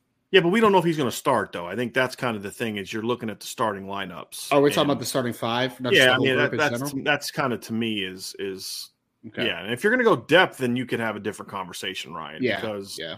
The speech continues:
Speaker 1: th-, those teams weren't quite, I mean, you had seven or eight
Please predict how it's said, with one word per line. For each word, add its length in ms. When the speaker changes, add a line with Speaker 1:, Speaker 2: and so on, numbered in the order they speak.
Speaker 1:
th-, 120
those 300
teams 340
weren't 280
quite, 440
I 40
mean, 140
you 80
had 120
seven 340
or 120
eight 180